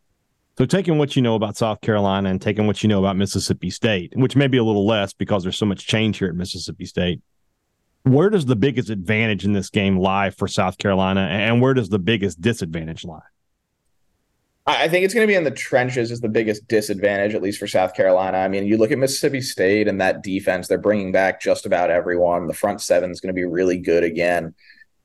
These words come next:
Speaker 2: I, South Carolina may get pushed around a little bit in that one, and I think that that's, that's what I circle at least. You know, until South Carolina proves on the offensive line that they can figure things out and simplify and, and really get in a groove like they did down the stretch last year,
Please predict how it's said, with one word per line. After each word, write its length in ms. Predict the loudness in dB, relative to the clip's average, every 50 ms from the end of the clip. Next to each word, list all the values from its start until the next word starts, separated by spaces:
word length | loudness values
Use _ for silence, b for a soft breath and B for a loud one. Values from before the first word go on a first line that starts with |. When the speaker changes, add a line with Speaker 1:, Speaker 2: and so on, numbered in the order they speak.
| -6 -4
Speaker 2:
I, 260 | -4 -4 -4 -4 -4
South 340 | -4 0 0 2 2 0 2
Carolina 380 | 2 2 2 2 2 2 0
may 140 | 2 0 0
get 180 | 0 -2 -4 -4
pushed 240 | -4 -6 -6 -4 -4
around 320 | -2 -2 -2 -2 -2 0
a 40 | 0
little 200 | 2 2 2 2
bit 220 | 4 2 2 2
in 100 | 0 -4 -4
that 220 | -2 -2 0 0
one, 180 | 2 2 0 0
and 120 | 0 0
I 40 | 0
think 220 | 0 -2 -4 -4
that 140 | -4 -2 0
that's, 340 | 0 0 0 -2 -6 -8 -2
that's 240 | 0 0 0 2 2
what 80 | 2
I 160 | 2 2 0
circle 460 | 0 -2 -2 -2 -2 0 0 2 4 4
at 100 | 4 2
least. 320 | 0 -4 -4 -4 -6 -8
You 220 | -8 -6 -4 0
know, 160 | 2 2 2 2
until 320 | 2 0 0 2 2 2
South 280 | 4 4 2 2 2 2
Carolina 280 | 0 0 0 0 -4
proves 340 | -8 -6 -2 -2 -2 0 -2
on 80 | -2 0
the 160 | 2 2 2
offensive 320 | 2 0 -2 -6 -6 -6
line 260 | -4 -2 -2 0 0 -2
that 100 | 0 0
they 80 | 0
can 120 | -2 -2 -6
figure 280 | -2 -2 0 0 0
things 260 | 0 -2 -2 0 2 0
out 260 | 2 4 2 2 0
and 120 | -2 -8
simplify 640 | -6 -6 -6 -2 0 -2 0 2 2 2 4 4 4
and, 200 | 2 2 0 -4
and 240 | -6 -6 -6 -6 -2
really 220 | -2 0 0 2
get 160 | 2 2 0
in 60 | 0 -2
a 80 | -8
groove 360 | -6 -4 -4 -2 -2 0 2
like 140 | 2 0 0
they 140 | 0 -2 -2
did 160 | 0 -2 0
down 180 | 0 -2 -2 -2
the 80 | -8
stretch 320 | -8 -2 0 0 0 0 0
last 340 | 0 0 0 -2 -4 -2 -2
year, 300 | 0 2 2 0 B